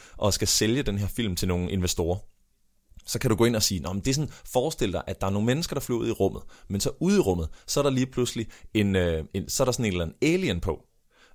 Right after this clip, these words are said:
Og dem, der s-, skal forestille sig filmen, og skal betale for den, de kan jo ikke forestille sig en alien. Hvordan ser den ud, og hvad er det for en stemning? Er det, er det en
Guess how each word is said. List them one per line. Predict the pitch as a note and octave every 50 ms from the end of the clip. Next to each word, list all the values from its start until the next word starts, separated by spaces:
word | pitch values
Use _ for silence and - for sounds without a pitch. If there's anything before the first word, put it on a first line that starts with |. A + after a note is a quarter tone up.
| - -
Og | A2 F#2 -
dem, | B2 D3+
der | - F3
s-, | - - - - - - - -
skal | - - A2+
forestille | - - A#2 B2 D3+ - - F#2+
sig | - F#2
filmen, | - - C#3+ C3+ - G2+ F#2+ E2+ D#2+ D#2+ F2 - _ _ -
og | - G2
skal | - - -
betale | D#2+ - - - C3+ C#3+ - -
for | - F#2
den, | F#2 F#2+
de | F#2+ A2+
kan | - C#3
jo |
ikke | C#3 C3+ - - - - -
forestille | - - G#2 A2+ E3+ F3+ - G#2+ E2 D#2+
sig | - F2 D#2 -
en | F#2 F2+ - -
alien. | E2+ F2 G#2 C3+ E3 D3+ F#2+
Hvordan | E2+ E2 - - -
ser | - -
den | - - - B2 - A#2
ud, | G#2+ G2
og | F2 F2
hvad | F#2+ A#2
er |
det | - -
for | A2
en | F#2 E2
stemning? | - - - - G2 G2 A#2+ D3+ E3 D#3+ D#3+ D3+ - - - - - - -
Er | G2+
det, | F2 F2+ E2 - -
er | F2
det | E2
en | E2 D#2+ D2+ -